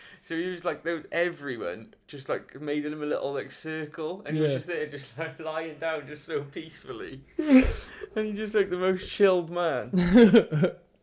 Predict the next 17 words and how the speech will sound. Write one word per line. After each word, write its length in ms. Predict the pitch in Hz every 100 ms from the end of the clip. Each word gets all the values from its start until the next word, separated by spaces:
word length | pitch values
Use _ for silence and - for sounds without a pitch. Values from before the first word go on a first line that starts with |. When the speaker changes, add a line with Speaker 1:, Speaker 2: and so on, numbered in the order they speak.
| -
Speaker 1:
Ah, 320 | 120 113 113 104
class. 640 | - 110 104 - - - _ _ _ - - - _ _
I 60 | 120
think 180 | 135 131
that's 240 | 123 117
probably 500 | - 127 123 127 120 110 - 131
a 80 | -
good 280 | 135 120 -
place 480 | 123 113 110 120 160 - - _ _ _ _ -
to 100 | 120
wrap 300 | 113 110 -
it 80 | 113
up. 140 | 110
Speaker 2:
Mm. 340 | 190 175 170 147
Speaker 1:
What 160 | 117
say 260 | - 113 110
you? 180 | 110